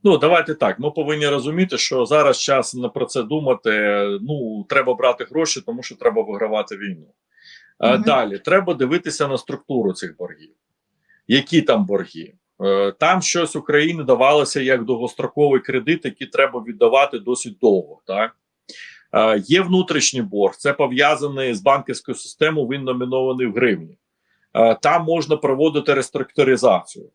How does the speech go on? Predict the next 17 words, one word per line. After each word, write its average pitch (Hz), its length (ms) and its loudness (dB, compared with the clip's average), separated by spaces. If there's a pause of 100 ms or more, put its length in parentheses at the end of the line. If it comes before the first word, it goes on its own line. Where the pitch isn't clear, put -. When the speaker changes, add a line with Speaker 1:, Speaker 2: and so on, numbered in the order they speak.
Speaker 1:
різними 110 460 0
способами. 143 560 0
До 139 160 2
речі, 160 360 0
як 139 200 0
і 135 40 -6
після 143 320 -2
війни, 147 280 -2
теж 139 380 2
можна 123 500 -4
проводити 135 480 -4
реструктуризацію 131 920 -2
зовнішніх 120 720 -6
боргів. 190 340 -4
Це 202 160 0
питання, 185 640 0 (420)
е, 127 80 4